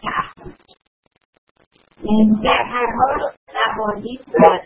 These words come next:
تقسیم‌هایی که در ایران در حال حاضر لازم اجرا از، اه، موارد بسیار مهم بحث امروز ما به شمار می‌ره.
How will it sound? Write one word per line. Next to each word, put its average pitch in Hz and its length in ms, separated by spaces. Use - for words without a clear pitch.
تقسیم‌هایی 190 1000
که 180 320
در 180 340
ایران 190 520
در 135 260
حال 170 220
حاضر 180 580
لازم 170 720
اجرا - 640
از، 208 580
اه، 175 420
موارد 180 580
بسیار 185 920
مهم 220 600
بحث 285 580
امروز 220 360
ما 190 340
به - 60
شمار - 280
می‌ره. - 400